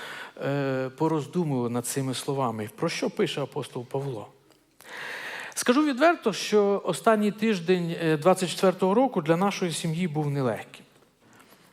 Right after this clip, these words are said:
Ви знаєте, що мені зробили операцію, дякую, багато з вас молилися.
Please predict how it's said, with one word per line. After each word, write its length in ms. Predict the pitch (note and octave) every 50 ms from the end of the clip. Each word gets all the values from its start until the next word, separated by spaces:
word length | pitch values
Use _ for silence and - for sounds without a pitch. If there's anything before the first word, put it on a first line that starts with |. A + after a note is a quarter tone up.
| - -
Ви 80 | D3 D#3
знаєте, 300 | D#3+ F#3+ E3 D3+ E3 D3
що 120 | D3 D#3
мені 160 | D#3 D3+ D#3
зробили 340 | C#3 D3 C#3+ C#3+ D3 C#3+ C#3
операцію, 540 | C3+ C#3+ E3 F3 F#3+ F#3 D#3+ - - D3 C3+
дякую, 340 | D3+ D#3+ D#3 D3+ D#3 D3 C3+
багато 320 | C3 B2 C#3+ C#3+ C#3+ C#3
з 60 | B2+
вас 240 | C3 C3+ B2 - -
молилися. 680 | C3+ C3 C#3+ E3 F#3 F3+ E3+ D3+ D3 - D#3 D3 D3